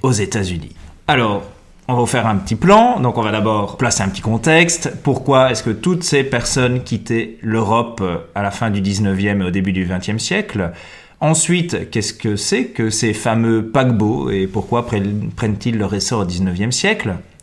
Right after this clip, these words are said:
Ensuite, on vous parlera plus en détail de cette fameuse Red Star Line, son histoire, ses bateaux, euh, pourquoi a-t-elle choisi Anvers pour, euh, partir vers les États-Unis ? On vous parlera un petit peu également de l'accueil de ces fameux migrants.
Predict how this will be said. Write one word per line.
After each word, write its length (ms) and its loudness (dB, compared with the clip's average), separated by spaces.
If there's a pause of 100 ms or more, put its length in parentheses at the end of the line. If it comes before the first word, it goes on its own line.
(140)
Ensuite, 260 -4
on 60 2
vous 120 0
parlera 400 0
plus 220 0
en 80 2
détail 380 0
de 140 2
cette 220 -2
fameuse 560 0
Red 540 -2
Star 600 -2 (160)
Line, 580 0 (280)
son 160 -4
histoire, 480 -4
ses 140 -2
bateaux, 580 -4
euh, 80 -8
pourquoi 300 -4
a-t-elle 200 -4
choisi 300 -2
Anvers 380 0 (600)
pour, 480 2
euh, 500 2
partir 480 -2
vers 100 2
les 160 0
États-Unis ? 600 2 (400)
On 80 -2
vous 100 2
parlera 400 4
un 80 4
petit 140 0
peu 100 0
également 280 4
de 100 2
l'accueil 640 2 (240)
de 140 -2
ces 220 -2
fameux 520 0 (120)
migrants. 720 2